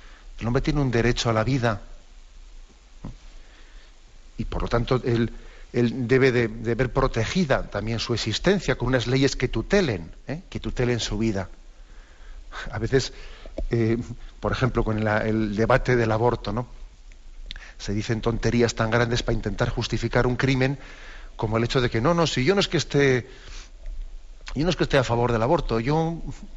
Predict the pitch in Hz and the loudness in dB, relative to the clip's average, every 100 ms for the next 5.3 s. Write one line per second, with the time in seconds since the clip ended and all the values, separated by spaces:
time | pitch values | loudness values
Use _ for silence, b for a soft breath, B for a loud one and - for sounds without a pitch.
0 | - 113 151 143 143 147 180 123 135 147 | -12 -4 -2 -2 0 2 4 6 6 4
1 | 92 B B - 104 104 143 151 147 156 | 2 B B -8 -2 2 2 2 2 2
2 | 151 147 175 151 143 135 - 165 147 170 | 2 2 2 2 4 4 4 2 4 2
3 | B B - - 127 131 160 - 117 - | B B -20 -2 2 4 4 2 0 4
4 | 170 151 131 - 139 131 135 127 120 160 | 4 4 4 2 0 2 2 2 2 2
5 | 143 - 85 | 0 -4 -8